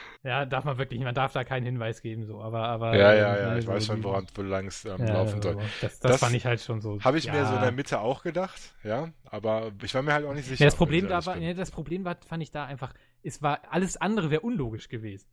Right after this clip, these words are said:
Speaker 2: Ja.
Speaker 1: Wenn der Film so logisch war, war es quasi dann für mich auch klar, weil, weil,
Speaker 2: Ja.
Speaker 1: weil, weil das hätte gar nicht, also es hätte auffallen müssen, um es mal so, also, weißt du?
Speaker 2: Ja, ja.
Speaker 1: Ja.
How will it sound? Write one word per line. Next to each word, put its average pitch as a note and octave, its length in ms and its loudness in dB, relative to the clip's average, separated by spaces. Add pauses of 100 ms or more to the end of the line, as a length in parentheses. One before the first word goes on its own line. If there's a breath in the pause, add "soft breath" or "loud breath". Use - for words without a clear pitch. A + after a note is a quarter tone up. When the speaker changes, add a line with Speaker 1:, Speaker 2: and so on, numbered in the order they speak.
Speaker 2:
Ja. E3+ 200 -2
Speaker 1:
Wenn - 60 2
der E3 80 4
Film F3 180 2
so D#3 80 -2
logisch D3 340 -2
war, E3+ 420 0
war C#3 100 -4
es - 120 -10
quasi C#3+ 240 -6
dann C#3+ 180 -6
für D3+ 80 -10
mich C#3+ 180 -8
auch C3+ 120 -10
klar, A#2 380 -8
weil, A#2 160 -4
weil, A2+ 160 -2 (420 loud breath)
Speaker 2:
Ja. G2 180 -2 (280)
Speaker 1:
weil, C#3 220 0
weil B2+ 120 0
das - 300 -6
hätte D#3 380 0
gar B2+ 220 0
nicht, B2+ 240 -6
also C3+ 120 -4
es - 120 -10
hätte - 300 -4
auffallen B2 520 -2
müssen, A#2+ 480 -4
um B2+ 180 -4
es A2 100 -8
mal A#2+ 160 0
so, A#2 240 -2
also, A2+ 320 -4
weißt C3+ 220 0
du? A3+ 100 0 (320)
Speaker 2:
Ja, - 240 4
ja. F#3+ 220 4
Speaker 1:
Ja. B2 160 -6